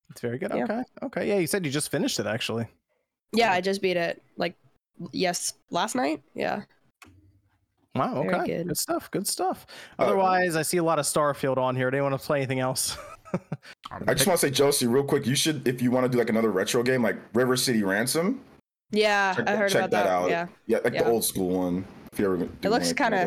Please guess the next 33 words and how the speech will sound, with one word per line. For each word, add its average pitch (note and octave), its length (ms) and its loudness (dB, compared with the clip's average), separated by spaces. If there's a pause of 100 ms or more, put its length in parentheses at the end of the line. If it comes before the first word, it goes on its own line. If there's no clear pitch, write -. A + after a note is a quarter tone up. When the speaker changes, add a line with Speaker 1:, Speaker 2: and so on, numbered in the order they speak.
Speaker 3:
those. D#3+ 120 -8
Speaker 2:
it - 100 -10
looks G#3+ 180 0
kinda F#3+ 240 0
wild. E3 360 0
It's F3+ 140 -6
so F3 160 0
goofy, E3+ 380 -2
but E3+ 240 -2
Speaker 3:
It, F3 200 2
it D#3 100 6
is, D3+ 240 2
it C#3+ 120 6
is C#3 160 4
crazy. G#2 460 2
It F#2+ 100 0
was A3 120 4
ahead A3 160 6
of G#3+ 80 4
its E3+ 120 2
time C3+ 320 2
for, - 160 0
like, G#2 180 0
back A2 220 2
when G#2+ 80 2
it F#2 80 -4
came F2+ 180 0
out G2+ 300 0
too. F#2 260 0
It F#2 40 -2
was G#2 140 -4
pretty G#2+ 220 -2
cool. E2+ 240 -4